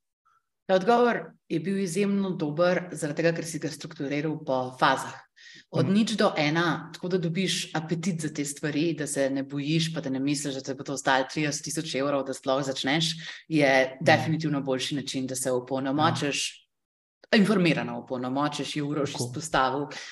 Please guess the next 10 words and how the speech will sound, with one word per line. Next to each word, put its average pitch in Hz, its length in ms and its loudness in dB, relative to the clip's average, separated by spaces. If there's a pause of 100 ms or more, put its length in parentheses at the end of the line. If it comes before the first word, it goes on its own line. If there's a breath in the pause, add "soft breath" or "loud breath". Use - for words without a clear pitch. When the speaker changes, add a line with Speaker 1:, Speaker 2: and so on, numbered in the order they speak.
(180 loud breath)
Speaker 1:
tisto, 165 260 2
da 147 120 2
lahko 139 300 2
sploh - 360 -4
nekaj 143 240 -6
narediš. 127 400 -6 (460 loud breath)
Potem, 185 260 4
ko 254 100 0
pa 262 160 4
validiraš, 170 760 0